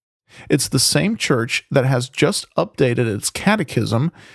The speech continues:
to say that the death penalty is never permissible when we know the opposite is true.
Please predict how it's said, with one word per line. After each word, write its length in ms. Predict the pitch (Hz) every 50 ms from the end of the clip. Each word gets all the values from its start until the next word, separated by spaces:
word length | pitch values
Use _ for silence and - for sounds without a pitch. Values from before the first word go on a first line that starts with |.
| - -
to 100 | - -
say 280 | 135 - - 156 156 156
that 180 | 139 135 120 -
the 80 | 127
death 420 | 117 - 131 143 131 202 - - -
penalty 420 | - 135 127 120 123 127 131 120
is 260 | - - 120 113 117
never 360 | 120 117 123 123 165 190 185
permissible 800 | 170 - - 135 127 135 254 - - 156 120 - - 123 185 233 -
when 220 | - 135 127 113
we 120 | 113 117 113
know 180 | 113 107 101
the 160 | 98 - 85
opposite 480 | 71 101 - - - 156 - - 107 -
is 120 | - -
true. 420 | - - - - - - 101 175